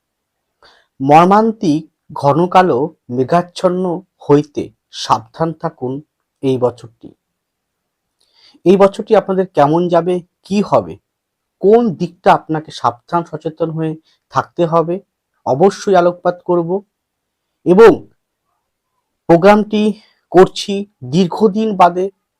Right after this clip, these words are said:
খুবই গুরুত্বপূর্ণ। আর এই প্রোগ্রামটি করার জন্য প্রচুর রিকোয়েস্ট আমার কাছে এসেছে এবং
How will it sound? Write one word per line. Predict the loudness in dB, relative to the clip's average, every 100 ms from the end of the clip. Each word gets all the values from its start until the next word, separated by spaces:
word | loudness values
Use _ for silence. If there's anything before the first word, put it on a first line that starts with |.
| _ _ _ _ _ _
খুবই | -6 -2 -2
গুরুত্বপূর্ণ। | -2 -4 -4 -4 -4 -4 -4 -6 -10 _
আর | -6
এই | -4 -2
প্রোগ্রামটি | 0 2 2 0 -10
করার | -2 0 0 -2
জন্য | -6 -10 -10
প্রচুর | _ 0 2 -4
রিকোয়েস্ট | -6 2 2 2 -8 -20 _ _ _
আমার | -2 0
কাছে | 0 -2
এসেছে | -6 -8 -8 -8 -8 _ _ _ _ _ _ _ _ _ -6
এবং | 2 4 2